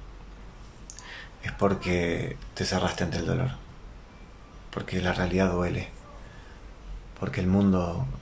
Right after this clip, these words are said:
en algunos aspectos duele. Yo entiendo que uno no tiene que centrarse en el dolor como un motor, pero no puede permanecer tampoco uno impasible ante el dolor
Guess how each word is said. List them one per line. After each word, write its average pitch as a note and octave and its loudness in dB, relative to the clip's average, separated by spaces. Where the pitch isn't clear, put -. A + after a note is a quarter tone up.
en F#2 0
algunos F#2 2
aspectos - -4
duele. F2 2
Yo F#2+ 2
entiendo F#2+ 6
que F#2+ 4
uno F#2 6
no F#2 6
tiene F#2 4
que F2 0
centrarse F#2 2
en F2+ 0
el F2+ 2
dolor F#2 4
como E2+ 0
un E2+ -4
motor, F#2 2
pero G2+ 0
no F#2 4
puede G2+ 8
permanecer F#2 2
tampoco F2+ 2
uno F#2 4
impasible F#2+ 4
ante F2 0
el E2+ 0
dolor F2 2